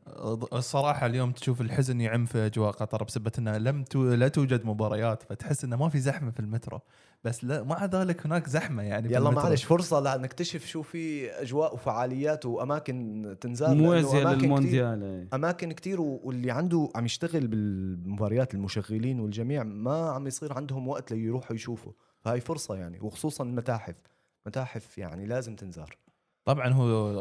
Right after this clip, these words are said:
Speaker 1: الاهتمام يكون رياضي للمتاحف، مثل ما قلت أنت، ثلاثة اثنين واحد والمتحف الأولمبي.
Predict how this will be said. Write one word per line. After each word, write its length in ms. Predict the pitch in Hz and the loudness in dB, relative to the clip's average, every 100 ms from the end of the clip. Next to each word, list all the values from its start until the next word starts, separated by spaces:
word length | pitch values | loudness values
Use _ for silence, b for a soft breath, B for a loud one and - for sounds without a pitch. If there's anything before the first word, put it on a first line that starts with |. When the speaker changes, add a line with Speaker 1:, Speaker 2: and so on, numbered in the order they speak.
| - | -2
Speaker 1:
الاهتمام 500 | 110 107 120 139 127 | -2 -2 0 0 -2
يكون 200 | 113 113 | -2 -4
رياضي 400 | 110 117 139 113 | -2 0 0 -2
للمتاحف، 720 | 101 101 104 127 127 113 - | -4 -4 -2 -2 -4 -10 -8
مثل 140 | 110 | -6
ما 80 | 110 | -4
قلت 180 | 110 - | -6 -6
أنت، 420 | 110 - 104 107 | -10 -6 -4 -4
ثلاثة 240 | 113 110 113 | -4 -4 -6
اثنين 260 | - 107 | -6 -6
واحد 340 | 110 113 - 113 | -4 -4 -6 -8
والمتحف 380 | 101 107 151 117 | -6 -8 -8 -8
الأولمبي. 520 | 104 110 120 113 | -4 -2 -2 -6